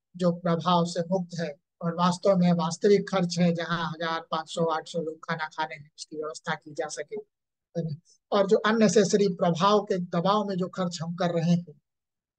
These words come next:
उससे हम मुक्त हो सकते हैं, है ना। और फिर धीरे धीरे सामाजिक व्यवस्थाओं पे भी काम हो सकते हैं कि वापस फिर ये जो सामाजिक function है शादी,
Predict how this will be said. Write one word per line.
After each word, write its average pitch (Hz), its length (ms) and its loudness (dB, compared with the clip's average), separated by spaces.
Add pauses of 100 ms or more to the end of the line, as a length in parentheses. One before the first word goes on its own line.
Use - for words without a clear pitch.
(480)
उससे 220 280 4
हम 175 260 0
मुक्त 196 240 2
हो 170 160 0
सकते 160 320 -8
हैं, 151 160 -10 (880)
है 165 80 -6
ना। 170 180 -4
और 202 160 2
फिर 208 160 2
धीरे 220 240 6
धीरे 170 280 2 (360)
सामाजिक 185 580 -2
व्यवस्थाओं 175 520 -2
पे 175 100 -4
भी 175 160 4
काम 175 240 0
हो 175 140 -4
सकते 170 340 -4
हैं - 220 -14 (400)
कि 202 60 2
वापस 180 480 2
फिर 214 160 6
ये 190 140 4
जो 175 120 4
सामाजिक 175 480 2
function 175 460 -2
है 170 60 -12
शादी, 160 360 -6